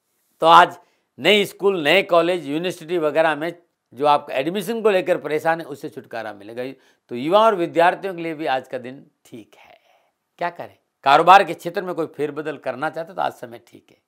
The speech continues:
क्या ना करें? अनजान लोगों से कारोबारी मित्रता नहीं करें। क्या उपाय करें मीन राशि वालों? मीन राशि वाले, आज नित्य कर्म में स्नान उपरांत अपने इष्ट देवता को केसर का तिलक करिए और अपने भाल पे भी केसर का तिल लगाकर बाहर जाइएगा,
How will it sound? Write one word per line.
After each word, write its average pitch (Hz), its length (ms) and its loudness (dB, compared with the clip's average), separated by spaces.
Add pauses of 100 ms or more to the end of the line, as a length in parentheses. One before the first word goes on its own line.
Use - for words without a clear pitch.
(100)
क्या 143 120 4
ना 180 140 -2
करें? 139 220 -6 (280)
अनजान 185 400 -10
लोगों 175 300 -8
से 147 180 -14
कारोबारी 127 460 -6
मित्रता - 400 -20
नहीं - 200 -20
करें। - 180 -20 (380)
क्या 208 120 -8 (180)
उपाय 156 380 -4
करें 143 260 -12
मीन 120 260 -16
राशि 107 200 -18
वालों? 110 120 -20 (280)
मीन 131 100 -10
राशि 165 220 6
वाले, 180 140 6
आज 196 280 6 (400)
नित्य 175 240 0
कर्म 190 180 0
में 190 140 -6
स्नान 180 320 -6
उपरांत 165 560 -4
अपने 156 380 -14
इष्ट - 160 -18
देवता 190 280 -12
को 180 120 -16
केसर 202 360 -12
का 165 140 -10
तिलक 120 300 -14
करिए 101 220 -18 (300)
और 117 60 -14
अपने 160 300 -8
भाल 135 280 0
पे 139 180 -6
भी 123 100 -10 (340)
केसर 165 280 -4
का 156 120 -4
तिल 143 160 -10
लगाकर 120 420 -10
बाहर 113 220 -6
जाइएगा, 113 420 -10